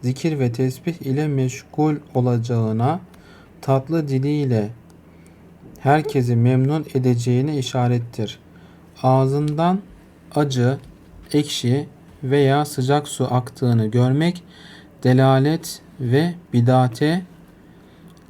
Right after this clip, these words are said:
dair sözler söyleyip halkı yanıltmaya yahut sert ve çirkin sözleriyle Allah aşıklarını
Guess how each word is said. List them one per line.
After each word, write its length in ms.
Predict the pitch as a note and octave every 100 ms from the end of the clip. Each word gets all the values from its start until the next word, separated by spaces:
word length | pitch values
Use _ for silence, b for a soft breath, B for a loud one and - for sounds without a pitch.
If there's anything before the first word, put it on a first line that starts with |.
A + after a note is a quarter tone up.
| B2
dair 400 | C3 C#3+ C#3+ D#3+
sözler 540 | - C3+ B2+ C#3+ D3+
söyleyip 600 | D3 C#3 B2+ A#2+ C#3+ D#3+
halkı 680 | - C3 B2+ A#2 D3+ E3+ - - - - -
yanıltmaya 840 | A2 B2 C3+ C#3 - C3+ C3 D3+ F3+ - - -
yahut 520 | C3 D3 C#3+ B2+ A#2
sert 420 | - C3+ C#3+ -
ve 140 | B2 A#2
çirkin 520 | - C3 B2 D3+ D3
sözleriyle 920 | - B2 A#2+ A#2+ B2+ C#3+ B2+ A#2 C#3+ - B B B B -
Allah 440 | C3 B2+ D3 D#3 - -
aşıklarını 1000 | C3+ B2 - B2 B2+ A#2+ A#2 B2+ D#3